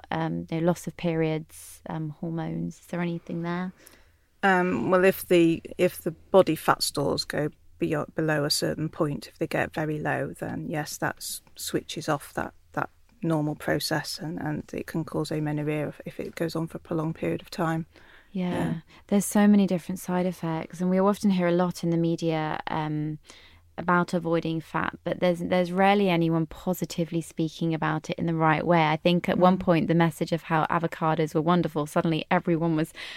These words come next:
Speaker 1: over-consuming perhaps an avocado. They were having ridiculous amount
Speaker 2: Mm.
Speaker 1: of portions, and I see it a lot in the Nutrition Clinic.
Speaker 2: Mm.
Speaker 1: But I think it is confusing.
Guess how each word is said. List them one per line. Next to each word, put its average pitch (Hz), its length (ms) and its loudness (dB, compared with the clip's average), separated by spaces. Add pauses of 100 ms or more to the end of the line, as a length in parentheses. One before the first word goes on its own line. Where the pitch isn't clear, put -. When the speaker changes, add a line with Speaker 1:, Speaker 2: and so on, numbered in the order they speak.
(160)
Speaker 1:
over-consuming 202 1080 4
perhaps - 500 -6
an 175 60 2
avocado. 156 680 2
They 160 160 2
were 180 60 0
having 160 460 -2 (420)
ridiculous 202 400 4
amount 180 240 6
Speaker 2:
Mm. 180 40 0
Speaker 1:
of 170 80 -2
portions, 170 420 0
and 160 80 0
I - 20 0
see 170 200 -2
it 170 40 2
a 170 60 2
lot 170 160 4
in 165 80 2
the 156 60 0
Nutrition 156 460 -4
Clinic. 165 460 -2 (180)
Speaker 2:
Mm. 190 360 0 (200)
Speaker 1:
But 247 140 8
I - 80 6
think 262 220 6
it 294 80 6
is 226 120 4
confusing. - 720 -4